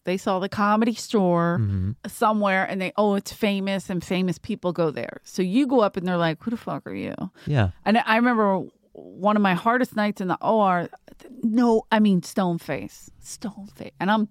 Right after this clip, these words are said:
Speaker 1: doing backflips. I got every trick out, right? There's string art, like, I mean, everything.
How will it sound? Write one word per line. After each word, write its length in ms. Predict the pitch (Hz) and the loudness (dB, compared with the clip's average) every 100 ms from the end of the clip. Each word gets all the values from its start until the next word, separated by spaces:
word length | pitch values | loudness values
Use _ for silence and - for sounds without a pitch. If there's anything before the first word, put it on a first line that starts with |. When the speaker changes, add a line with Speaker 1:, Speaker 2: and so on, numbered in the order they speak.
| 202 | -4
Speaker 1:
doing 280 | 196 170 151 | -4 -4 -2
backflips. 640 | 165 165 - - 170 - | -2 -2 -4 -4 -4 -2
I 80 | 208 | -2
got 160 | 202 165 | 0 0
every 220 | 170 170 | -2 -8
trick 400 | - - 156 - | -10 -6 -6 -4
out, 260 | - - - | -6 -6 -8
right? 300 | 156 151 - - | -8 -8 -8 -10
There's 180 | 165 | -8
string 460 | - - - 185 175 | -8 -8 -4 -2 0
art, 260 | 170 160 - | 2 0 0
like, 180 | 180 - | -2 0
I 80 | 202 | -2
mean, 220 | 196 180 - | 0 -2 -2
everything. 560 | 175 - - - 151 | -4 -4 -8 -8 -8